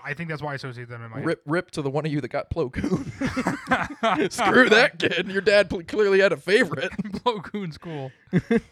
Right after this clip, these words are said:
Speaker 2: Yeah, he is. But
Speaker 1: Um,
Speaker 2: Kit Fisto's cooler. Give me
Speaker 1: Yeah.
Speaker 2: more Kit Fisto content, please.
Speaker 1: More Kit Fisto. Uh, for me, I guess, as well, I don't really have anything, honestly. Um, still, if, I don't think I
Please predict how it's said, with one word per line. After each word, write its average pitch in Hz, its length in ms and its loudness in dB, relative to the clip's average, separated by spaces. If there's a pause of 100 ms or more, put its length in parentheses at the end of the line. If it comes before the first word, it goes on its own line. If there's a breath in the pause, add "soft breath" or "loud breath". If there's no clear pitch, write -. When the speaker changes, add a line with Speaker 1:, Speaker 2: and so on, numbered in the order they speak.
(200)
Speaker 2:
Yeah, 156 220 0
he - 80 -8
is. - 440 -16
But 139 160 -4
Speaker 1:
Um, 131 240 -16
Speaker 2:
Kit - 160 -2
Fisto's 214 340 0
cooler. 117 440 -6
Give 226 100 0
me 240 100 -4
Speaker 1:
Yeah. 226 40 -2
Speaker 2:
more 208 160 4
Kit - 200 -6
Fisto 131 320 -4
content, 113 460 -8
please. 127 140 -6
Speaker 1:
More 165 100 -4
Kit 139 180 -10
Fisto. 117 380 -14 (180)
Uh, 180 280 -4 (220)
for 165 240 -8
me, 185 600 -12
I 196 160 -14
guess, 220 280 -10
as 165 100 -14
well, 190 300 -6
I 175 80 -10
don't 214 100 -8
really 202 140 -8
have 185 160 -8
anything, 190 340 -12
honestly. 180 480 -12 (420 soft breath)
Um, 135 440 -10 (800)
still, 277 280 -6
if, 285 80 -6 (100)
I 170 120 -8
don't 240 180 -10
think 220 140 -16
I 208 100 -16